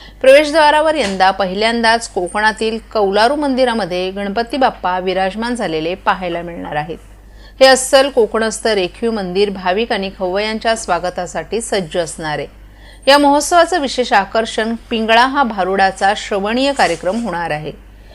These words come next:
महिला वर्गासाठी खेळ पैठणीचा, डबलबारी भजनाची जुगलबंदी आणि वेंगुर्ला येथील दशावतारी नाट्यप्रयोग आदी कलाकृती सादर केल्या जाणार आहेत. याशिवाय मालवणी महोत्सवात दररोज स्थानिक बालगोपाळांचे कार्यक्रम,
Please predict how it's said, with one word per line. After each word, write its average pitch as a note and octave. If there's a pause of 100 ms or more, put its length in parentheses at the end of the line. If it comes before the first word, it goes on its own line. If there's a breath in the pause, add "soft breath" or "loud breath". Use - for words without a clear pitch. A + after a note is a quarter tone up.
(220 soft breath)
महिला C#4+
वर्गासाठी E4
खेळ A3
पैठणीचा, A#3
डबलबारी G3+
भजनाची G3
जुगलबंदी F3 (140)
आणि G3+
वेंगुर्ला G#3
येथील D#3+ (420 loud breath)
दशावतारी D4+
नाट्यप्रयोग G#3
आदी F#3+
कलाकृती G#3+
सादर F3
केल्या E3+
जाणार D#3+
आहेत. D#3 (360)
याशिवाय F3
मालवणी F#3
महोत्सवात B3+
दररोज G3
स्थानिक F#3+
बालगोपाळांचे A#3+
कार्यक्रम, F3